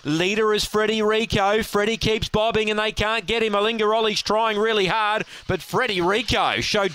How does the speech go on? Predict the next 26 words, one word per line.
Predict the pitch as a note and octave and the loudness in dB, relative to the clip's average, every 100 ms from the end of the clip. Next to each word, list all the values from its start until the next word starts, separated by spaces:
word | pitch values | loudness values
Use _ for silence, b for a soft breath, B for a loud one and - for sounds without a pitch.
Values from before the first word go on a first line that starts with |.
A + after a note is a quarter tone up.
| - | -6
great | - A#3 D4 A3 | -2 0 0 -2
speed | - G#3+ F3 | 0 0 0
today | D3 F3 F#3 F#3+ F#3 B - | 0 0 0 0 -2 B -6
and | E3+ | -2
leads | F3+ F#3+ - | 0 0 0
throughout. | - F#3 F3 E3 | 0 2 2 2
Alingaroli | D3+ F3 A3+ G#3 G3+ F#3 E3 | 2 0 0 0 2 2 0
second, | - F3+ F#3+ F3 | 0 0 0 -2
Sky | - G3 G#3+ | 0 0 0
Princess | - G3+ F3+ F#3 D#3+ - | 0 -2 0 0 0 0
third. | F3+ F3+ F#3 D#3+ B B - | 0 0 0 -2 B B -6
A | C#3 | -2
gap | E3+ G3 - | 0 0 -2
to | D3 | 0
Betty's | F3 E3 D#3+ - | 2 2 0 0
Dream. | E3 E3+ E3 D#3+ | 0 2 2 -2
Jamie | C3+ E3 D#3 C3 | -2 0 0 0
Lannister | B2 F3 A3+ - E3 | 0 0 -2 -2 -2
beat | C3 C#3+ C#3 | 0 0 0
one | D3 C#3+ | 0 2
in, | C#3+ D3 B B B | 0 -2 B B B
and | G#2 | -2
that | B2+ C#3+ | 0 2
one | D#3+ D#3+ C#3 B2+ C3+ | 2 2 2 0 0
was | C3 C3+ - | 0 0 0
Kakariki. | D#3 C3 A2+ A#2+ C3+ D3 C3 E2 | -2 -2 0 0 0 0 -2 -4